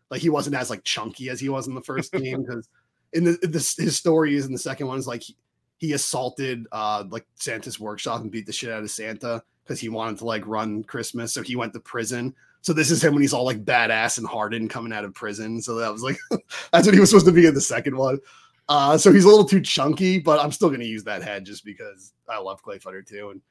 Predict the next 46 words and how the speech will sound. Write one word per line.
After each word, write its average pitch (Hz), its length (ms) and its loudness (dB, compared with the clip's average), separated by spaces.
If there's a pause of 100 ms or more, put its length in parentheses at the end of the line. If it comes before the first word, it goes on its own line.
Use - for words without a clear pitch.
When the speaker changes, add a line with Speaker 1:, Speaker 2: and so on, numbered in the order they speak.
(300)
Speaker 1:
having 165 360 2
Clay 143 300 0
Fighter 139 340 -2
action 117 360 -6
figures 107 400 -10
is, 117 100 -10
like, 110 180 -12 (100)
unreal 98 560 -8
to - 120 -20
me. 87 280 -18 (100)
Like, 110 300 -6
I, 135 300 -2
I, - 40 4
it's 175 260 2
a 165 40 4
series 175 380 6
I've 143 240 0
loved 120 480 -6 (380)
since 143 240 -4
I 135 100 0
was 131 100 -2
a 127 60 -4
little 123 280 -4
kid, 117 280 -8
since 135 120 -6
I 127 40 -4
was 104 80 -6
in, 131 60 -6
like, 117 100 -10
the 117 60 -14
third 110 400 -8
grade, 107 360 -8 (460)
and, 156 200 2
like, 139 240 0
no 160 260 8
one 143 280 6
else 123 300 -4
gives 117 260 -10
a - 40 -12
shit 101 240 -8
about 117 300 -8
it. 135 100 -6
<laughs> - 120 2 (340)
So, 254 200 4
like, 165 300 2
Speaker 2:
No, 214 160 2